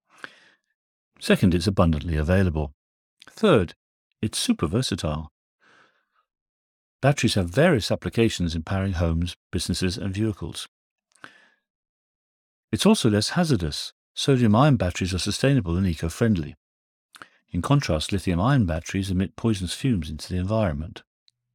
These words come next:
It's a low-cost substitute.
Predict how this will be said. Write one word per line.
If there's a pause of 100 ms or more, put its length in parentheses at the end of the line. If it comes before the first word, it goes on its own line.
(1400)
It's
a
low-cost
substitute.